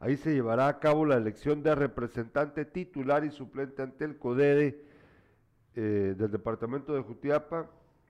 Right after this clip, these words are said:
Y entonces la Secretaría Presidencial de la Mujer insta a las organizaciones de mujeres para participar en esta asamblea. Pues ya escuchó usted. Por favor,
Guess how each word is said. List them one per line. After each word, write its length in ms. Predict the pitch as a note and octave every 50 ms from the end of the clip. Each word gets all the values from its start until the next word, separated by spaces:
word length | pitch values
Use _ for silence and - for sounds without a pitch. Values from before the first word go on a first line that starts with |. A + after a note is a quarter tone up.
| _ _ _ _ _ _ _ _ _ _ _ _ _ _ _ _ _ _ _ _ _ _ _ _ _ _ _ _ _ _ _ _ _ _ _ _ _ _ _ _ _ _ -
Y 140 | B2+ A#2+
entonces 500 | A2+ G#2 G2 - B2+ B2+ B2+ - C#3+ C#3
la 100 | B2+ B2+
Secretaría 580 | A2+ - A2+ - A2+ - - G#2+ A#2 C3 C#3 -
Presidencial 540 | - A#2 G#2+ - A2+ A2 G#2+ F#2+ - B2+ B2
de 80 | C3
la 80 | B2 A#2
Mujer 320 | G#2+ G#2 G2 - B2+ B2+ - - -
insta 420 | F3+ G3+ G#3 F#3+ D3+ - - C#3
a 40 | B2+
las 180 | A#2 A2+ - -
organizaciones 640 | A#2 A2 A2 A2 G#2+ G2+ G#2+ G#2 B2 C#3 C3+ B2+ G#2+
de 60 | G2+
mujeres 420 | G#2 A2 G#2+ E3 F#3+ F#3 F3 F3+ - - -
para 280 | G3+ G3+ F#3 E3 -
participar 680 | - B2 A2 - - - G#2+ - - A#2+ B2 C3 - - -
en 120 | G#2+ G#2+
esta 260 | A2 G2+ - - A2+
asamblea. 420 | G#2 - E2+ D#2+ D2+ D2 D2+ - - - - _ _ _ - _ _ - - - -
Pues 120 | - D#2+ F#2+
ya 80 | B2+
escuchó 320 | C3 - - A2 - C#3 C#3+
usted. 320 | C3 - G3+ A3 A3+ G#3+ A3 - - - - - - - - - - - - - - - _ _ _ _ _ _ _ _ _ _ _ _ _ -
Por 160 | G#2 G2+ F#2
favor, 440 | - G2 G#2+ B2 D#3+ F3+ D#3 -